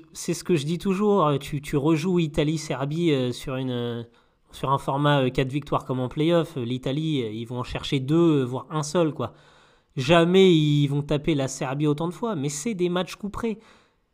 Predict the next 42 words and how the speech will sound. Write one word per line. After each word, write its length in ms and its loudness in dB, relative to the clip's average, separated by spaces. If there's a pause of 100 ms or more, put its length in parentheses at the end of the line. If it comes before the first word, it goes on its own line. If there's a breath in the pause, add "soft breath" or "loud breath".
C'est 220 -6
ce 100 -10
qu'on 160 0
a 80 2
toujours 340 -2
dit, 140 -2
c'est 160 -4
comme 220 -2
quand 140 -4
tu 160 -6
joues, 240 2
euh, 360 2 (480 soft breath)
au 100 2
football 460 6
en 100 2
Coupe 160 -6
du 120 -2
Monde, 300 2
euh, 480 -2
il 100 -4
peut 160 -2
arriver 260 -2
une 80 -2
surprise 420 -6
à 60 -2
tout 140 -6
moment, 320 0
quoi. 220 0
Regarde, 360 2
euh, 100 2
France-Suisse, 720 -2 (640 loud breath)
au 100 2
foot, 280 0
tu 120 -12
dis, « 140 2
Oh, 100 6 (120)
on 60 4
va 100 2
les 140 4
laver », 440 6
bah, 320 0
euh, 480 -8